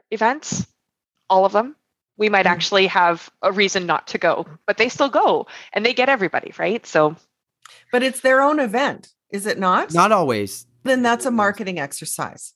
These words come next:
Speaker 3: It, it
Speaker 1: Totally.
Speaker 3: probably
Speaker 2: Right?
Speaker 3: is.
Speaker 2: It's a brand and marketing exercise. In preparation for today, just seeing, like, who's, who else is running these career fairs.
Speaker 1: Mm-hmm.
Speaker 2: And so there's one happening, "Come and see fifty different companies.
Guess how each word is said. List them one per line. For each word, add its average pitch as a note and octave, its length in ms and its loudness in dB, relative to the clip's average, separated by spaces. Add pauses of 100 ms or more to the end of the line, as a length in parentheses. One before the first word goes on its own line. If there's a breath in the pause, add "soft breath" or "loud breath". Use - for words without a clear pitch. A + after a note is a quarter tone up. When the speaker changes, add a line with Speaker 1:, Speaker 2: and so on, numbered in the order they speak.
(120)
Speaker 3:
It, E4+ 200 -10
it A3+ 80 -12
Speaker 1:
Totally. E3 320 0
Speaker 3:
probably C#4+ 260 2
Speaker 2:
Right? B3+ 140 2
Speaker 3:
is. B3 80 -2
Speaker 2:
It's G#3+ 160 -4
a A3+ 80 -2
brand G3+ 400 2
and G3+ 120 -2
marketing F3 440 -4
exercise. D3 640 -6
In G3+ 160 2
preparation G3 560 0
for F#3+ 100 -6
today, E3+ 400 -2
just F3 240 -6
seeing, E3 220 -4
like, D#3+ 180 -4
who's, A3 300 -2
who A3 240 0
else G3 160 2
is F3 140 -6
running E3 280 -2
these D3+ 340 -6 (280 soft breath)
career A#3 340 0
fairs. - 420 -6 (320 loud breath)
Speaker 1:
Mm-hmm. G3+ 140 -2
Speaker 2:
And G3 100 2
so G#3+ 120 -2
there's G3+ 240 0
one A3 260 2
happening, G3 840 0
"Come C4+ 320 0
and A#3 120 0
see A3+ 280 -6
fifty A3 400 -2
different G3 320 -2
companies. G3+ 680 -4